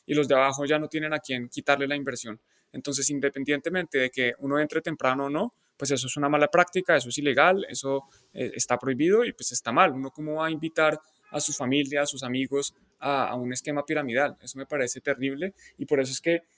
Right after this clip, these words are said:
eh, es importante entender qué es Bitcoin y qué no.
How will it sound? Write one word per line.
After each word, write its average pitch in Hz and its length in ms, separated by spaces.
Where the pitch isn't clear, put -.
eh, 151 320
es 147 120
importante 147 440
entender 143 380
qué - 80
es 151 80
Bitcoin 170 320
y 160 60
qué - 100
no. 156 260